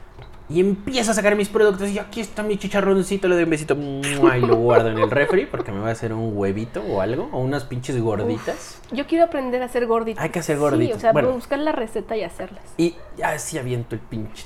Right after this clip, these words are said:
Speaker 1: y saco mis tamalitos del lote y ¡mua, mua! Los meto también en el pinche refri, me los voy a desayunar un día de estos. Y hasta abajo estaban mis empanadas de guayaba que yo llevaba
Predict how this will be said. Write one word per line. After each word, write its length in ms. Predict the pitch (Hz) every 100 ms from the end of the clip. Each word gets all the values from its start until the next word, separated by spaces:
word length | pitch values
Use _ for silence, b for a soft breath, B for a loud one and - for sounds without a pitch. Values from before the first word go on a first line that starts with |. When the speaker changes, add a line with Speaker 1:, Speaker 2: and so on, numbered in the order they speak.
| -
Speaker 1:
y 100 | 139
saco 280 | 123 156 175
mis 160 | 165 165
tamalitos 640 | 202 214 247 247 240 208
del 160 | 226
lote 160 | 220 220
y 20 |
¡mua, 480 | 247 262 269 277 247
mua! 540 | 247 254 269 262 226
Los 320 | 214 202 190 180
meto 420 | 185 190 185 165
también 220 | 139 131
en 60 | 127
el 40 |
pinche 260 | 123 120 117
refri, 280 | 110 107
me 80 | 107
los 80 | 104
voy 80 | 117
a 40 |
desayunar 360 | 104 101 98 101
un 160 | 98 95
día 140 | 85
de 80 | -
estos. 320 | - - - b b b b b -
Y 60 |
hasta 180 | 101 -
abajo 320 | 131 214 - - - - - - -
estaban 320 | - 110 113
mis 160 | 101 104
empanadas 760 | 107 - 107 120 139 170 165
de 80 | 107
guayaba 540 | 104 101 110 110 160
que 100 | 123
yo 80 | 139
llevaba 520 | 170 175 170 170 180